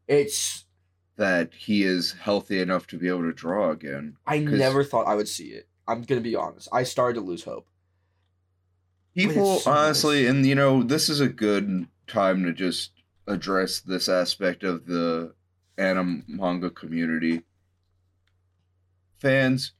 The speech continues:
Speaker 2: you aren't entitled to this, to a
Speaker 1: You really
Speaker 2: story
Speaker 1: aren't.
Speaker 2: being continued or ended. Like, you are, it isn't okay to call a mangaka lazy because they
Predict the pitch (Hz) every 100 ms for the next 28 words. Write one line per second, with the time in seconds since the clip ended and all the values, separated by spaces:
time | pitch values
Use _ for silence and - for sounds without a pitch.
0 | - 123 156 208 208 180 117 - 104 107
1 | 95 92 87 _ _ _ _ - 101 92
2 | - - 110 95 95 101 92 90 87 85
3 | - 90 87 87 - 85 98 85 82 80
4 | 78 67 76 71 65 69 _ _ _ _
5 | _ _ - 104 98 92 - - - -
6 | _ _ _ _ _ _ _ _ 113 135
7 | 139 147 147 135 123 131 143 151 123 _
8 | _ - 123 - 104 98 90 92 - 98
9 | 92 92 90 78 104 98 92 90 87 90
10 | 87 87 80 82 85 85 85 82 80 90
11 | 85 90 85 - 87 82 82 82 78